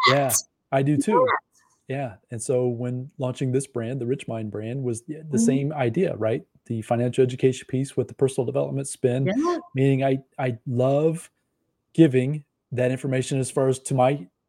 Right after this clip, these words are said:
Speaker 1: to my understanding, right? I'm a continuously learning and trying to apply and do all of
Speaker 2: Right.
Speaker 1: those things, but I feel like I've gotten to a point in my life, I'm almost fifty, that I can start then giving back,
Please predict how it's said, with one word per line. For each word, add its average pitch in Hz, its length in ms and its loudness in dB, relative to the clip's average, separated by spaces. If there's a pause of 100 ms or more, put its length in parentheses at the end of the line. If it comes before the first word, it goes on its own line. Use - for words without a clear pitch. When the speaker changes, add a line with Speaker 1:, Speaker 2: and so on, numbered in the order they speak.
(160)
Speaker 1:
to 143 100 -4
my 147 180 4
understanding, 135 540 0
right? 117 180 -2
I'm 123 140 0
a 123 40 -4
continuously 139 800 -2
learning 143 460 0
and 127 100 -2
trying 139 220 -2
to 135 80 4
apply 135 480 2
and 127 160 -2
do 139 140 2
all 131 220 2
of - 40 2
Speaker 2:
Right. - 80 0
Speaker 1:
those 120 160 -2
things, 156 240 -4
but 120 100 4
I 117 60 -2
feel 165 180 0
like 135 160 0
I've 120 140 -2
gotten 143 220 0
to 131 100 2
a 123 40 0
point 143 360 -6
in 120 100 -4
my 147 200 0
life, 113 380 -4 (300)
I'm 120 160 -2
almost 143 380 0
fifty, 147 380 0
that 123 120 -2
I 131 140 0
can 127 160 -6
start 135 280 -2
then 127 140 -6
giving 123 280 -2
back, 160 340 0